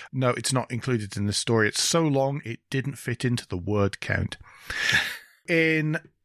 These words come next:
August, the Ninth U S Circuit Court of Appeals, uh, said it wouldn't revisit the, uh, June decision,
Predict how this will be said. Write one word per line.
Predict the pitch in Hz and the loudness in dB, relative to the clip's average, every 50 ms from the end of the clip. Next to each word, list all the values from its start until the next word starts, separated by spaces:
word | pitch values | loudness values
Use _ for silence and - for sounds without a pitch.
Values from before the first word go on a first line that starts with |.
| _ _ | _ _
August, | 208 208 226 185 147 143 117 107 - - - - _ | 2 2 2 4 4 2 0 0 -4 -10 -14 -20 _
the | - 127 127 117 113 113 120 - | -8 -4 -2 0 2 2 0 0
Ninth | - 113 110 113 117 117 117 127 151 175 160 135 - - - - | 0 -2 0 0 0 0 0 0 2 4 2 2 2 -2 -8 -6
U | 101 98 104 107 113 | -2 0 2 4 4
S | 110 104 - - - - - - | 4 4 2 -2 -4 -6 -8 -6
Circuit | - - - 117 101 - - - - | -4 0 2 2 0 0 -4 -8 -2
Court | - - 131 117 - | 2 4 4 4 2
of | - | -2
Appeals, | 110 104 - 127 131 156 190 - - - _ _ _ | -4 2 4 4 4 4 0 -2 -8 -16 _ _ _
uh, | - 117 117 113 110 107 107 110 | 0 0 2 2 2 0 0 -2
said | - - 110 | -4 -2 -2
it | 107 107 | -2 -2
wouldn't | 110 120 120 113 107 104 - _ - _ - | -2 -4 -4 -4 -6 -10 -10 _ -20 _ -6
revisit | 113 110 104 104 107 101 - 107 98 - - - - 123 | -4 -4 -2 -2 -4 -2 -2 -4 -4 -4 -6 -10 -12 -8
the, | 104 101 101 95 - - | -4 -2 0 0 0 0
uh, | 110 | 0
June | 104 95 - - 101 92 95 95 - - 104 | -2 0 0 0 0 0 0 -2 -2 -4 -6
decision, | 95 - 107 - - - 98 90 - 95 92 - | -4 -4 -2 2 2 4 4 4 4 2 2 0